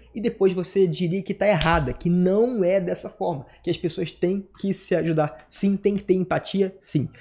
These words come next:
Beleza? Então eu começaria a minha introdução usando o Adam Smith nessa vibe. Profinho, indo pra parágrafo do desenvolvimento, qual é a ideia que você ia trazer? Me fala. Vou te falar agora. Agora. Já tá aqui, ó, na minha cabeça aqui pra te falar.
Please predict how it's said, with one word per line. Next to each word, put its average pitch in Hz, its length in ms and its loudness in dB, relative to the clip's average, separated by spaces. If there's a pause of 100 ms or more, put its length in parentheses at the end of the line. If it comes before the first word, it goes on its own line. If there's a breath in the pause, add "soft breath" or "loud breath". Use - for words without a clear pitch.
(100)
Beleza? 233 380 6 (160 loud breath)
Então 208 240 4
eu 208 140 6
começaria 208 720 4
a - 20 6
minha 208 160 2
introdução 180 560 0
usando 170 240 0
o 160 60 0
Adam 151 160 -2
Smith 160 300 -4
nessa 160 260 -2
vibe. 135 440 2 (320 loud breath)
Profinho, 320 640 4
indo 349 220 6
pra 320 380 4
parágrafo 277 560 4
do 233 100 -2
desenvolvimento, 240 1120 2
qual 247 300 4
é 247 60 6
a - 20 6
ideia 233 300 4
que 233 100 -8
você 214 280 0
ia 226 100 4
trazer? 220 420 2
Me 247 160 -2
fala. 226 760 4
Vou 190 120 2
te 202 100 -10
falar 196 200 4 (100)
agora. 175 640 2 (400 soft breath)
Agora. 165 480 4
Já 165 80 6
tá 202 80 0
aqui, 202 160 2
ó, 180 40 4
na 160 80 4
minha 196 120 2
cabeça 175 400 0
aqui - 120 -6
pra 180 140 -2
te - 140 -10
falar. 156 340 2